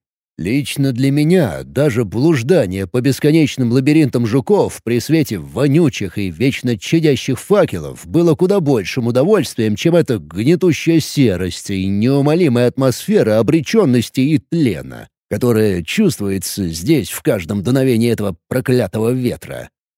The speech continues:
Рассмотреть количество преследователей мне не удалось, даже несмотря на то, что я словно специально был развёрнут прямо в сторону спешащих к нам костяков.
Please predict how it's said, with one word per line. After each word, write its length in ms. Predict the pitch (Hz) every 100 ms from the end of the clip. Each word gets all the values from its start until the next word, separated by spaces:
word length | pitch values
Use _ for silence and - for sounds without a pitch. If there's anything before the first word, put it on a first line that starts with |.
| _ _ _
Рассмотреть 640 | 95 113 151 151 170 185
количество 540 | - 151 180 147 - 156
преследователей 1000 | 151 156 156 196 160 127 113 107 98 92
мне 320 | 113 175 165
не 280 | 113 110 135
удалось, 800 | 151 156 180 196 151 73 - -
даже 320 | - 71 78 92
несмотря 440 | 98 120 117 120
на 140 | 117
то, 140 | 127 143
что 180 | - 107
я 260 | 101 85
словно 460 | - 123 120 104 110
специально 640 | - 123 - 165 139 104
был 320 | 92 113 101 92
развёрнут 680 | 120 117 156 127 110 104
прямо 280 | - 117 104
в 60 | 92
сторону 460 | - 139 110 110
спешащих 640 | - 147 143 151 123 - -
к 40 |
нам 240 | 135 123
костяков. 840 | 104 131 - 160 - 95 62 -